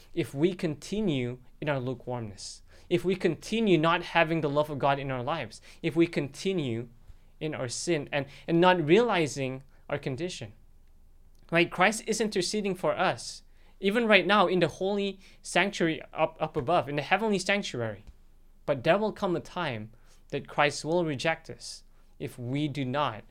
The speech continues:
repent from our lukewarmness. Remember in Revelation chapter three and verse five, Christ told us that he will confess our names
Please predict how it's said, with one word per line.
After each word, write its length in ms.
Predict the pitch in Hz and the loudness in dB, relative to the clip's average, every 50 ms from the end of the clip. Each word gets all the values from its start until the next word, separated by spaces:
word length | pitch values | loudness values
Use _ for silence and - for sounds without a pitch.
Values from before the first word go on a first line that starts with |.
| - - - - - | -20 -20 -20 -16 -8
repent 480 | 139 131 123 131 - - 135 123 117 - | -8 -8 -8 -6 -4 -2 -2 -2 -4 -6
from 200 | - 135 127 127 | -8 -8 -6 -4
our 120 | 123 120 | -4 -4
lukewarmness. 880 | 117 113 123 117 120 - 123 120 110 104 101 - - - - - - - - - - - - - - - - - - - - - - - - - | -4 -4 -6 -8 -8 -8 -8 -8 -6 -8 -12 -14 -16 -14 -14 -14 -16 -18 -20 -20 -20 -20 -20 -20 -20 -20 -20 -20 -20 -20 -20 -20 -20 -20 -12 -2
Remember 320 | 165 175 196 226 247 277 262 | 4 4 4 4 6 4 2
in 260 | - - 208 180 147 | 4 4 2 4 6
Revelation 460 | 147 160 175 190 185 175 - 190 170 | 6 4 4 4 0 0 0 -2 -2
chapter 260 | 175 - 147 - 131 | -2 -2 -4 -4 -8
three 200 | 117 - 143 147 | -10 -6 -4 -2
and 140 | 139 127 117 | -2 -2 -2
verse 240 | 117 113 107 - - | -4 -4 -6 -6 -2
five, 320 | - 151 135 110 107 110 - - - - - - - - - - - - - - - - | 0 0 0 0 -4 -10 -18 -20 -20 -20 -20 -20 -20 -20 -20 -20 -20 -20 -20 -20 -20 -18
Christ 480 | - - 175 190 240 262 240 - - | 0 4 6 6 6 6 2 -4 -2
told 260 | - 220 247 233 185 139 | 2 4 4 4 4 2
us 400 | 120 107 - - - - - - - - - - - - | -2 -2 -4 -8 -10 -10 -14 -18 -20 -20 -20 -20 -2 0
that 180 | 175 160 156 | 0 0 0
he 180 | - - 220 254 | 0 0 0 2
will 160 | 254 262 233 | 4 2 2
confess 680 | 226 - 208 170 - - - - 170 170 185 185 190 - | 2 2 0 0 0 -2 -4 2 4 4 4 4 2 0
our 180 | - 165 151 | 0 0 0
names 600 | 143 147 165 165 147 123 117 120 135 - - - | 0 0 0 0 0 0 -2 -6 -8 -10 -12 -14